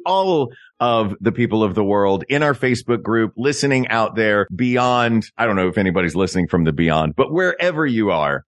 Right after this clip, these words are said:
I love doing this show. I love topics like this. Obviously, this is something that we're big fans of. And thank you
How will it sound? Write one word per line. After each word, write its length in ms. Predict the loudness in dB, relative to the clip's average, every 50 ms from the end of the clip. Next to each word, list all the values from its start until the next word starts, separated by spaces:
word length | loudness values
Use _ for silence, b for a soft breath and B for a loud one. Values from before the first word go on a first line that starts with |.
| _ _ _
I 80 | -2 0
love 220 | 0 0 0 0
doing 180 | 0 0 2 2
this 140 | 0 0 0
show. 320 | 0 0 2 2 0 -2 -4 _ _ _ -2
I 80 | 0
love 220 | 0 0 0 0 0
topics 380 | 0 0 0 0 0 -2 0
like 220 | 0 -2 -2 0 0
this. 260 | 0 0 0 -2 -4 -6 _
Obviously, 480 | -2 -2 -2 0 -2 -2 -2 0 0 0
this 180 | 0 0 0 0
is 100 | -2 0
something 340 | -2 -2 0 0 2 2
that 120 | 2 2 2
we're 140 | 0 0 0
big 240 | 0 0 -2 -2
fans 320 | -2 0 0 0 0 0 0
of. 260 | 2 2 0 0 -2 -6 _ -4
And 200 | -2 -2 -2 -2
thank 360 | -2 -2 -2 -2 -2 -2 -2
you 320 | -2 0 0 0 0 -2